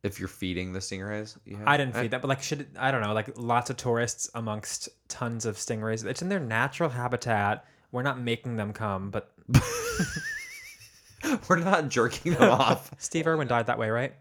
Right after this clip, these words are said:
Speaker 1: Um, yeah, jerking off a stingray. <laughs> May he rest. Um, I feel as though picking them up probably isn't super ethical.
Speaker 2: Mm-hmm.
Speaker 1: Um, but being around them and feeding them is not bad.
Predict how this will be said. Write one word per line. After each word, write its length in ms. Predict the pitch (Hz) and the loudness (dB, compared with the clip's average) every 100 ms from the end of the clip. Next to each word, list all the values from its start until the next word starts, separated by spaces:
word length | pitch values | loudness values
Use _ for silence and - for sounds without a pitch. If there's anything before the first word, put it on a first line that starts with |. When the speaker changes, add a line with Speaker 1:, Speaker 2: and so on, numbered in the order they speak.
| - | -8
Speaker 1:
Um, 420 | 104 98 90 85 - | -2 0 -2 -4 -10
yeah, 240 | 98 92 | 0 0
jerking 320 | 85 95 101 | 0 -4 -4
off 160 | 95 98 | -6 -6
a 20 | |
stingray. 320 | - 110 120 - - | -8 -2 -2 -2 -10
<laughs> 220 | - - 95 | -18 -12 -8
May 100 | 90 | -4
he 100 | 90 | 0
rest. 380 | 95 92 - - - 139 | 0 -2 -8 -16 -14 2
Um, 180 | 127 131 | 6 6
I 100 | - | 2
feel 540 | 127 - 139 156 151 156 | -2 -6 0 2 4 2
as 240 | 123 110 | 2 -2
though 580 | 107 101 98 98 95 - _ - - _ - | 2 4 4 4 2 -2 _ -20 -20 _ -8
picking 400 | 117 - 107 98 | -4 -2 -2 -2
them 120 | 90 | 0
up 300 | 90 107 - | 0 0 -4
probably 380 | 92 92 95 98 | 2 4 4 0
isn't 240 | 101 98 | 0 -4
super 240 | - 107 107 | -6 0 2
ethical. 520 | 107 117 123 120 120 | 2 -2 0 0 -2
Speaker 2:
Mm-hmm. 160 | 113 110 | -4 2
Speaker 1:
Um, 320 | 101 80 76 | 4 4 -2
but 220 | 95 104 85 | 2 2 4
being 200 | 127 117 | 0 2
around 260 | 87 101 | 0 0
them 80 | 113 | -2
and 100 | 85 | -6
feeding 240 | 98 107 | -6 -6
them 160 | 85 82 | -6 -6
is 140 | 78 80 | -8 -6
not 220 | 73 - | -6 -2
bad. 320 | 60 80 | 0 0